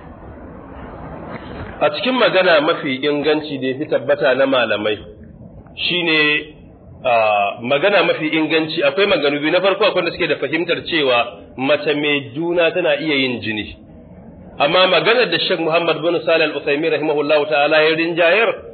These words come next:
shine magana mafi inganci, idan mace mai juna ta ga jini, ba jinin al'ada bane.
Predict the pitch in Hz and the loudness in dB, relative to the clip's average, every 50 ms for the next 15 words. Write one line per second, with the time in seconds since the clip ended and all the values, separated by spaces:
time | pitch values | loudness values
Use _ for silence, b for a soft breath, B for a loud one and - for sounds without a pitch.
0 | - - - - - 185 185 175 160 151 147 143 147 180 180 165 151 156 156 147 | -20 -16 -10 -6 -4 -2 0 0 2 2 2 2 4 4 2 2 2 0 -2 -2
1 | 151 147 135 151 160 160 156 160 170 170 165 165 165 151 139 139 139 139 156 175 | -4 -4 -2 -2 0 0 0 0 0 -2 -2 -4 -6 -6 -4 -4 -2 0 0 0
2 | 185 180 170 147 151 147 139 135 131 127 123 - 143 156 156 160 156 147 151 160 | 0 0 -2 0 -2 -2 -2 -2 -2 -2 -4 -6 -6 -2 0 0 0 0 0 -2
3 | 151 160 160 156 160 170 170 165 156 131 123 131 135 139 143 127 127 123 120 123 | -2 -2 -4 -2 -2 -2 0 0 0 0 0 0 -2 -2 -2 -2 -2 -2 0 0
4 | 117 117 113 107 110 107 104 | 2 2 0 0 0 -2 -4